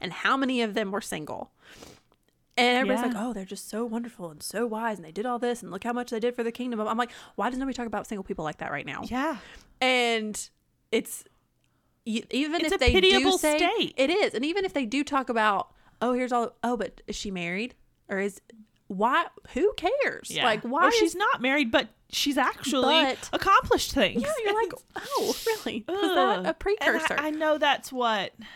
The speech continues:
Speaker 2: it, if you were to sit down and point blank ask the people, "Is that what you really think?" They would say, "Oh, no."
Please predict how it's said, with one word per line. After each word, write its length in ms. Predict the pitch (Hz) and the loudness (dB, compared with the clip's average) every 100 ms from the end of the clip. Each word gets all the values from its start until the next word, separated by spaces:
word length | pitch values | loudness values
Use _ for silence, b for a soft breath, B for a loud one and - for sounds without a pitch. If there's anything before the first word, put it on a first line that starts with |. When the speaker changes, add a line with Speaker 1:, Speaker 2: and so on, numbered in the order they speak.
| B B B 285 B B B _ | B B B -20 B B B _
Speaker 2:
it, 140 | 269 277 | -4 -2
if 240 | - 262 | 0 -2
you 160 | 240 285 | -2 -2
were 120 | 311 | -2
to 120 | 240 | -4
sit 260 | - 254 202 | -4 -6 -4
down 220 | 226 208 | -2 -2
and 180 | 196 185 | -4 -8
point 240 | 214 190 | -10 -8
blank 240 | 185 190 - | -8 -8 -6
ask 400 | 156 160 175 - _ | -4 -4 -6 -18 _
the 100 | 175 180 | -14 -10
people, 500 | - 170 170 160 B B - | -10 -8 -6 -6 B B -10
"Is 140 | 208 | -8
that 160 | 285 - | -8 -6
what 180 | 339 | -4
you 100 | 302 240 | 0 0
really 200 | 220 214 | 0 0
think?" 220 | 240 233 | -4 -8
They 100 | 262 | -10
would 100 | 226 | -10
say, 100 | 233 | -10
"Oh, 100 | - 330 | -10 -6
no." 380 | 247 302 202 | -6 -4 -8